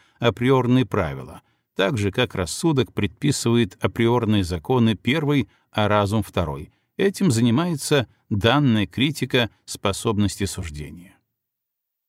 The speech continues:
Критика чистого разума, то есть нашей способности выносить суждения в соответствии с априорными принципами,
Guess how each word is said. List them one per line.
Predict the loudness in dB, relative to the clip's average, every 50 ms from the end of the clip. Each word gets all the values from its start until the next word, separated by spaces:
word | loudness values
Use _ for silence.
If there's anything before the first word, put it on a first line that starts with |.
| _ _ _ _ _ _ _ _ _ _ 2
Критика | 4 4 4 4 2 2 0 0 2 4 2 2
чистого | 2 0 -4 -4 -4 0 0 2 4 4 4
разума, | 4 2 2 2 0 0 -2 -2 -6 -8 -10 -4
то | 0 0 2 2
есть | 2 0 -2 -4 0
нашей | 2 2 4 2 0 0 0 -2 -2
способности | -2 -2 -4 -4 -4 -2 -2 -2 0 2 0 0 0 -2 -2
выносить | 0 2 2 2 0 0 -2 -2 -4 -4 -4 -4
суждения | -4 -2 -2 -2 -4 -4 -2 0 0 2 2 2 2 0 -2 -6
в | -4
соответствии | -4 -4 -4 -4 -4 -4 -2 -2 -4 -4 -2 0 0 0
с | 0 0 -2
априорными | -4 -2 0 -2 2 2 2 2 2 2 0 0
принципами, | -2 -2 -2 -2 0 0 -2 -2 0 0 2 2 0 -2